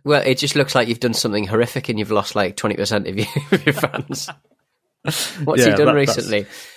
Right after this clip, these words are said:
Speaker 2: didn't think about that.
Speaker 1: Yeah.
Speaker 2: Um,
Speaker 1: I, I mean,
Speaker 2: but yeah.
Speaker 1: obviously, you, so, so, so you're gonna be doing something, um, on a panel, uh, recently,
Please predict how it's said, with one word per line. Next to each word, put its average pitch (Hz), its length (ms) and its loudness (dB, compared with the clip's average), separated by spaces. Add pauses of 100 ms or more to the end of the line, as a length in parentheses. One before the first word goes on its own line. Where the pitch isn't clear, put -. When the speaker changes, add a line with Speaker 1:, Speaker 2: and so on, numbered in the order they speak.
Speaker 2:
didn't 131 140 -2
think 120 120 0
about 101 220 0
that. 113 80 0
Speaker 1:
Yeah. 110 720 -2
Speaker 2:
Um, 127 80 6
Speaker 1:
I, 135 100 6
I - 40 0
mean, 156 140 4
Speaker 2:
but - 20 8
yeah. - 60 8
Speaker 1:
obviously, 165 420 2
you, 139 200 -2
so, 151 200 -2
so, 147 240 -2
so 143 160 0
you're 156 100 4
gonna 156 200 2
be 143 60 0
doing 135 240 4
something, 110 640 -2
um, 101 320 2
on 98 120 0
a 95 40 0
panel, 104 500 0
uh, 85 160 2
recently, 87 500 -4